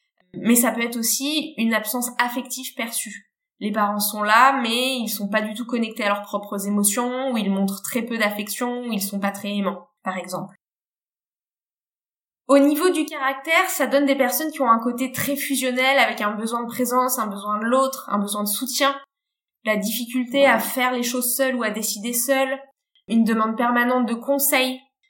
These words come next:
des personnes aussi qui sont assez émotives, avec, euh, comme une tristesse de fond parfois,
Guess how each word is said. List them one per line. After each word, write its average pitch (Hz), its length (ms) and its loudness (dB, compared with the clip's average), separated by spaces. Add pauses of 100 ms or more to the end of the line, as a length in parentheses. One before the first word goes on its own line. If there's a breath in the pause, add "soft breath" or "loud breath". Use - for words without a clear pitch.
(380)
des 208 80 -4
personnes 214 320 -2
aussi 233 180 -2
qui 254 100 -8
sont 240 140 -2
assez 226 280 0
émotives, 226 760 -2
avec, 196 320 -4
euh, 202 100 -2
comme 262 220 -2
une 302 100 -4
tristesse 254 560 -4
de 226 100 -6
fond 220 320 -10
parfois, 202 520 -4